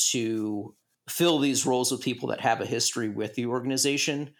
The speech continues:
and that you can have, you know, you can lose someone and you've got these internal options that can, that can replace it. That's, uh, that's cool to see. And, you know, I just,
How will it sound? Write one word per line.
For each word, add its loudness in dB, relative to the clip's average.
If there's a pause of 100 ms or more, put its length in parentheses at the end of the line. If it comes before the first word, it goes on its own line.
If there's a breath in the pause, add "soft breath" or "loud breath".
(260 soft breath)
and 2
that 0
you -2
can -2
have, 4
you 0
know, 0
you -4
can -2
lose 2
someone 2 (460)
and -2
you've -2
got 2
these -2 (200)
internal 2
options 2
that -2
can, -6
that -6
can -8
replace 0
it. -10
That's, 0
uh, -2 (720 soft breath)
that's -2
cool 0
to -4
see. 2
And, 4
you 2
know, 2
I 4
just, 0